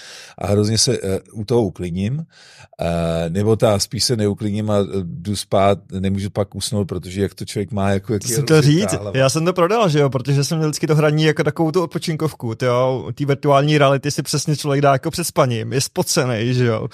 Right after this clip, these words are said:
Speaker 1: To ne, ne, to právě v-, já jsem zjistil, že musím mít aspoň dvě hodiny před spaním naposled,
Speaker 2: Hm.
Speaker 1: eh, jako to zahrát, protože jinak, eh, je člověk tak rozjetej, že
Speaker 2: Jo.
Speaker 1: já mám v noci, já mám ještě, jako já jsem náměsíčnej, takže já mám v noci prostě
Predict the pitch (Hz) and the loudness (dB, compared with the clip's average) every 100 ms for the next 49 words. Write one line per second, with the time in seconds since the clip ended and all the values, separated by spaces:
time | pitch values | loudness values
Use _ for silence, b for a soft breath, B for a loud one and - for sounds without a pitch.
0 | - 113 139 113 120 117 101 117 - 120 | -8 -4 -4 -6 -4 -4 -4 -6 0 2
1 | 131 143 107 104 104 98 107 92 101 131 | 4 2 -2 -10 -12 -4 0 0 0 -2
2 | 113 107 120 110 113 - 117 120 104 - | -2 -6 -4 -4 -4 -4 -6 -10 -10 -8
3 | 123 120 101 101 131 143 143 156 147 117 | -6 -6 -4 0 2 0 -2 -6 -4 -6
4 | - 117 117 127 147 B B B - 95 | -4 -4 -4 -4 -6 B B B -4 -2
5 | 127 120 - 107 120 - B 123 104 92 | 0 0 2 2 2 -2 B -2 2 2
6 | 98 95 113 - 123 123 113 98 101 98 | 2 2 -4 0 2 2 2 2 2 -2
7 | 92 95 101 110 110 110 113 - 110 104 | -8 -4 -2 -2 0 -2 -2 -4 0 0
8 | 104 107 - 110 135 127 135 123 110 160 | 2 -2 -4 -2 -2 0 0 0 0 0
9 | 180 82 76 78 95 90 107 107 101 104 | -2 -6 -6 0 0 2 -2 -2 -2 -2
10 | - 110 104 104 98 113 107 B B - | 0 0 0 -2 -4 -4 -6 B B -6
11 | 85 104 95 104 101 92 98 87 101 - | 0 2 2 0 0 0 -2 -2 -6 -6
12 | 110 101 95 107 107 110 104 101 - 107 | -2 -2 0 -2 0 -2 -2 -4 -4 -4
13 | 98 - 113 | -6 -2 -4